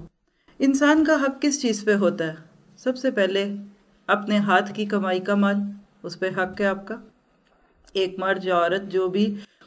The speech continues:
खुद कमाता है अगर जायज़ हलाल तरीके से खा सकता है। दूसरे इंसान का हक किस चीज़ पे होता है?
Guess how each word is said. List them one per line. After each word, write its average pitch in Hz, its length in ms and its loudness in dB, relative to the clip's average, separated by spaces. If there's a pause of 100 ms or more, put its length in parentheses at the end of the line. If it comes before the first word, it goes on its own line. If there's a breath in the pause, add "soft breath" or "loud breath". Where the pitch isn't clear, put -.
खुद 277 180 0
कमाता 202 460 4
है 233 180 4
अगर 196 340 0 (400)
जायज़ 190 460 0 (280)
हलाल 180 300 2
तरीके 185 380 -2
से 208 140 -4
खा 190 200 -2
सकता - 340 -8
है। - 260 -10 (600 soft breath)
दूसरे 269 300 4
इंसान 285 340 4
का 254 120 4
हक 247 240 2
किस 285 200 -2
चीज़ 262 220 0
पे 247 80 4
होता 185 260 2
है? 170 180 -10